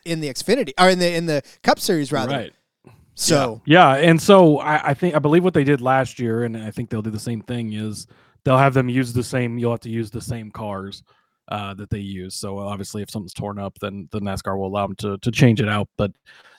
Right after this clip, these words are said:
Speaker 2: yeah, you're kinda going out there. So y-, get a couple weeks off in May, and then you're headed to the West Coast for a little while here in June, because you've got that swing, a couple of road courses in a row.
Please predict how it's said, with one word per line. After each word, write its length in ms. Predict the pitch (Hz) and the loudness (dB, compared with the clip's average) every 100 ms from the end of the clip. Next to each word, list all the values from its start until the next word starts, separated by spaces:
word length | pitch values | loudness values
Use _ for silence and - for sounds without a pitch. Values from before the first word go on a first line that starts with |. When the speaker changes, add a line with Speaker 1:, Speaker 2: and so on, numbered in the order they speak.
| - | 4
Speaker 2:
yeah, 80 | 135 | 8
you're 180 | 131 147 | 8 8
kinda 220 | 156 139 | 6 8
going 240 | 143 139 | 8 8
out 200 | 143 147 | 6 6
there. 220 | 143 139 | 6 6
So 220 | 127 151 139 | 6 6 6
y-, 120 | 131 _ _ _ _ | 4 _ _ _ _
get 80 | 147 | 0
a 40 | 147 | 4
couple 220 | 165 156 | 4 6
weeks 220 | 160 147 | 4 6
off 220 | 165 156 | 6 8
in 100 | 151 | 6
May, 500 | 147 165 156 135 127 | 8 8 8 6 4
and 120 | 123 135 | 2 0
then 100 | 139 | 2
you're 120 | 135 | 2
headed 240 | 135 123 | 2 2
to 60 | 127 | 2
the 80 | 127 | 4
West 240 | 127 110 | 2 2
Coast 240 | 143 123 113 | 4 4 2
for 80 | |
a 60 | 120 | 0
little 180 | 113 113 | 0 0
while 260 | 113 113 | -2 -4
here 220 | 110 117 110 | -2 -4 -4
in 100 | 104 | -4
June, 300 | 123 120 104 | -2 -2 -6
because 440 | 104 107 101 - _ _ _ 120 | -8 -8 -8 -12 _ _ _ -8
you've 160 | 110 | 0
got 240 | 139 120 120 | 2 2 2
that 180 | 110 | -2
swing, 320 | - 123 117 113 | -2 -2 -2 -2
a 80 | |
couple 240 | 120 120 117 | -2 -2 0
of 80 | 117 | 0
road 200 | 113 110 | 0 -2
courses 420 | 117 101 101 98 | -6 -8 -12 -14
in 80 | 98 | -2
a 60 | |
row. 460 | 117 151 151 135 | 6 8 8 6